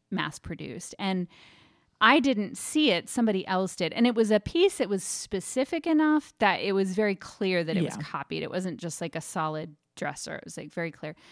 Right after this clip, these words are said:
Speaker 1: So somebody else sent it and said, "This looks just like yours. Did you, is this your work?" <laughs>
Speaker 2: Mm-hmm.
Speaker 1: And I'm like, "Well,
Speaker 2: Nope.
Speaker 1: it looks like it, but it's
Speaker 2: <laughs>
Speaker 1: not." And, um, and it was a case of copyright infringement, and we actually were able to,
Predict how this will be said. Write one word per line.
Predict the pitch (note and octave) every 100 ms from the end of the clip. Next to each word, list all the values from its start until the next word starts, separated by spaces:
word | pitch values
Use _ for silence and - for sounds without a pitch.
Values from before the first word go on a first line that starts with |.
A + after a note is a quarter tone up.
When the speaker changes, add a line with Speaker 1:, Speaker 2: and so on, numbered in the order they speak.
| - -
Speaker 1:
So | A#3
somebody | A3 D#4+ F#4 A#3+
else | F3+ -
sent | B3 -
it | C#4
and | G3+
said, | - F#3 F3 E3+ F3 - _ _ _ _
"This | F#4 -
looks | G#4 -
just | A3 -
like | G3+ F3+ A3+
yours. | G#4 E4+ G3+ G3 A3
Did | G#3+ G3
you, | A3+ B3 B3 A3+ G#3+
is | G#3+ G3+
this | B3+ -
your | A3 G3+
work?" | F3 F#4+ C4+ F3 - -
<laughs> |
Speaker 2:
Mm-hmm. | G3 F#3 E3+ E3+ F#3+ D#4+
Speaker 1:
And | - D#4+
I'm | B3
like, | A3 G#3
"Well, | G3 C#4 E4+ - - - - - _ -
Speaker 2:
Nope. | D#3+ D#3+ F3+
Speaker 1:
it | C#4+
looks | - - - B3
like | G3+ G3+ B3+
it, | F4+ -
but | G3 F#3+
it's | F#3+ -
Speaker 2:
<laughs> |
Speaker 1:
not." | G3+ C#4 D#4+ F#3+ F#3 -
And, | G3 G3 F#3 F3+ F3+
um, | F#3 E3+ E3+ E3+ F3+ - - - _
and | - G#3
it | G3+ F3+
was | F#3 F#3+
a | F#3+
case | F#3+ F3+
of | G3
copyright | - F3 F3 E3 D#3+
infringement, | E3+ E3+ E3+ D#3+ -
and |
we | F#3
actually | F#3 - F#3
were | E3 D#3+
able | E3 E3+
to, | D#3+ E3+